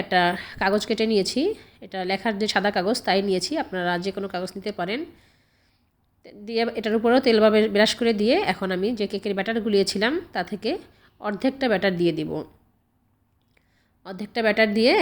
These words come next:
এখন আমি এটাকে একটু হালকা এরকম ট্যাপ ট্যাপ করে নিব, যাতে ভিতরে বাষ্পটা বের হয়ে যায়। আর যে বাদামটা রেখেছিলাম সেটা উপর থেকে ছুটে ছড়িয়ে দিচ্ছি। এবার আমি এটা হিট করার জন্য এখানে একটা হাঁড়ি বসিয়ে দিয়েছি, একটা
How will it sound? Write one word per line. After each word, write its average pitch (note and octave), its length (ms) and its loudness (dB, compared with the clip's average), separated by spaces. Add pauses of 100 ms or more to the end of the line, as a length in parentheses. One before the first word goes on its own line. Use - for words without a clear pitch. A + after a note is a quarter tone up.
(120)
এখন G3+ 220 -2
আমি F#3+ 140 2
এটাকে G3+ 240 0 (120)
একটু - 220 -8 (440)
হালকা G3+ 340 -6
এরকম F#3 220 -4 (100)
ট্যাপ G3+ 200 -6
ট্যাপ G#3 180 -8
করে G3+ 160 -6
নিব, F#3 200 -6
যাতে F#3+ 240 -2 (220)
ভিতরে F#3+ 300 -4
বাষ্পটা F#3 440 -4
বের F3+ 140 -2
হয়ে G#3 220 2
যায়। A3 160 4 (640)
আর G3+ 180 -2
যে A3+ 60 2
বাদামটা A3 340 2
রেখেছিলাম A#3 420 2
সেটা A#3 180 0
উপর F#3 180 -2
থেকে A#3 180 -2 (380)
ছুটে - 220 -20
ছড়িয়ে G#3 320 2
দিচ্ছি। D#3+ 340 -6 (2000)
এবার A3+ 240 2
আমি A3+ 180 4 (100)
এটা A3 180 6 (920)
হিট A3+ 180 -8 (100)
করার A3 280 4
জন্য G#3+ 200 2 (180)
এখানে G3 280 0
একটা G#3 220 -4
হাঁড়ি G3 160 0 (160)
বসিয়ে A3 260 0
দিয়েছি, G#3 280 0 (200)
একটা - 160 -8